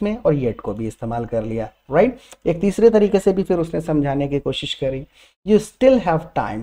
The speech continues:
think of your business as a business",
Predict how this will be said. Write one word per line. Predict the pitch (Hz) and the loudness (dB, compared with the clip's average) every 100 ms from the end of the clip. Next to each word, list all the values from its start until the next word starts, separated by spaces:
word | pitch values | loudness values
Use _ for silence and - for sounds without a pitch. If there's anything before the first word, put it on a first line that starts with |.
| 110 | -4
think | 226 233 | 0 0
of | 190 | 0
your | 165 127 | -2 -2
business | 127 - 170 - - | -4 -4 -8 -8 -6
as | 151 156 147 - | 0 2 0 -4
a | 123 | -8
business", | 113 95 - 52 - _ _ _ _ 151 | -8 -10 -14 -20 -20 _ _ _ _ -6